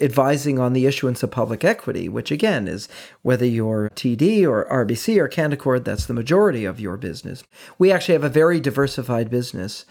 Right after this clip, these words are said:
of being able to advise investors and companies in investing in healthcare that doesn't just necessarily include public offerings. So that diversified business keeps us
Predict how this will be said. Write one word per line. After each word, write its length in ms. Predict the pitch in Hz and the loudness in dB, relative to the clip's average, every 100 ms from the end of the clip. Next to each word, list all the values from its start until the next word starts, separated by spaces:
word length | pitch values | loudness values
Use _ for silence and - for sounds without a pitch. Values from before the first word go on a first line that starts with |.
| - _ | -20 _
of 80 | 117 | -2
being 200 | 135 139 | 2 4
able 240 | 131 123 123 | 2 2 0
to 280 | - 127 123 | 0 2 2
advise 500 | 120 127 127 131 113 | 2 2 2 0 -2
investors 540 | 104 127 139 180 175 | -4 -2 -2 -2 -2
and 140 | 180 | -4
companies 600 | 175 135 120 110 110 131 - _ - - - | -2 -4 -2 -6 -6 -8 -14 _ -20 -20 -12
in 120 | - 113 | -2 0
investing 480 | 104 135 135 156 | 2 0 0 0
in 120 | 160 131 | 2 2
healthcare 680 | 127 123 - 113 110 127 _ _ - _ | 0 0 -4 -4 -4 -6 _ _ -20 _
that 140 | 123 123 | -4 2
doesn't 300 | 143 127 120 | 2 0 -2
just 220 | 127 120 | -2 -2
necessarily 720 | 117 - 117 - 117 113 117 | -6 -6 -8 -2 0 0 -2
include 580 | 117 - 247 226 135 131 - - - - | -6 -2 0 0 0 -4 -14 -20 -20 -4
public 320 | 139 131 107 | -2 0 -2
offerings. 480 | 117 107 - - 113 | -2 -2 -8 -12 -12
So 460 | - - 101 98 98 | -14 -10 -6 -6 -4
that 220 | 123 113 | -4 -2
diversified 580 | 123 127 120 120 127 120 | -2 -2 -2 -2 -2 2
business 500 | 185 175 117 117 - - - - | 0 0 -6 -8 -14 -20 -20 -16
keeps 640 | - 156 143 - - - - - | 0 2 2 -4 -12 -14 -12 0
us 440 | 170 170 - - | 2 2 -2 -12